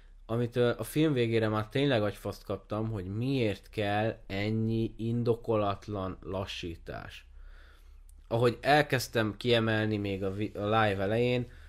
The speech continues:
ugye a Snyder Cut-ot azért szitták sokan, mert hogy annyira sok izé van benne lassítás, de azok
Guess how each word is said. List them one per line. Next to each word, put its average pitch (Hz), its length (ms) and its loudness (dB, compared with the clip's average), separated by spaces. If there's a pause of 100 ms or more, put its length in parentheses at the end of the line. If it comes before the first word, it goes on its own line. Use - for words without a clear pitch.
(140)
ugye 107 380 4
a 107 80 -4
Snyder 151 500 4
Cut-ot 147 440 4
azért 139 320 2
szitták 110 420 0
sokan, 120 320 -2
mert 113 200 2
hogy 110 180 0
annyira 147 560 4
sok 117 320 -4
izé 113 340 0
van 95 280 -4
benne 98 300 -2
lassítás, 95 640 -6
de 107 100 0
azok 120 360 2